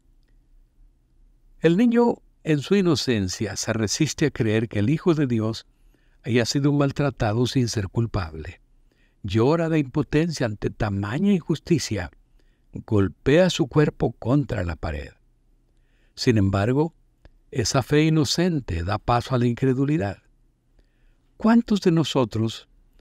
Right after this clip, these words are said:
no hemos estado en una si-, situación similar a la de Tolstoy después de sus catorce años?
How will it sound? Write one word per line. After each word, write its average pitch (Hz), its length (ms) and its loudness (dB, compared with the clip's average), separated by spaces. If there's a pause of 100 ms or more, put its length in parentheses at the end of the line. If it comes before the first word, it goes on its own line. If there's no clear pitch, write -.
(160)
no 135 200 2
hemos 170 280 2
estado 113 460 0
en 110 100 -2
una 113 280 -2
si-, 101 320 -6 (240)
situación 110 800 0
similar 120 540 -2
a 113 60 2
la 107 100 0
de 107 180 0
Tolstoy 160 680 -2 (640)
después 143 420 4
de 139 120 2
sus 127 260 -4
catorce 143 480 -2
años? 185 420 -4